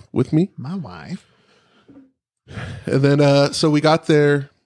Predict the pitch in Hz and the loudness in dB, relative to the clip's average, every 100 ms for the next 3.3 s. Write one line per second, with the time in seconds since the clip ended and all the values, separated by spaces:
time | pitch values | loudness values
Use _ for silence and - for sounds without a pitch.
0 | _ _ _ _ - 135 127 113 110 - | _ _ _ _ -6 -2 0 0 0 2
1 | 139 135 127 - 123 127 131 131 127 123 | 2 2 0 -2 -4 0 -2 0 0 0
2 | 123 127 123 123 127 139 _ _ 277 - | 0 0 2 2 0 -4 _ _ -16 -8
3 | 101 78 - | -6 -6 -8